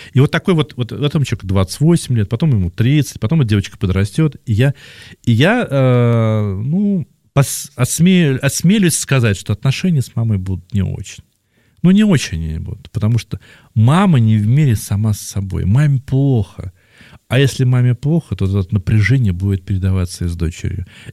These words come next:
И естественно, что вот, э, ты сегодня говорил про эту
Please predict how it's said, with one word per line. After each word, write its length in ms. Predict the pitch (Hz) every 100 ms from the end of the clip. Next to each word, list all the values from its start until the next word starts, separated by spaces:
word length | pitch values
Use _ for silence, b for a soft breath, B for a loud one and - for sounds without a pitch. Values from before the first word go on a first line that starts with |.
| -
И 80 | 120
естественно, 520 | 107 101 160 - 107
что 160 | - 92
вот, 140 | 90 B B -
э, 260 | 107 101 95 -
ты 100 | 92
сегодня 340 | - 90 90
говорил 440 | 90 90 101 143
про 160 | 110 90
эту 220 | 87 92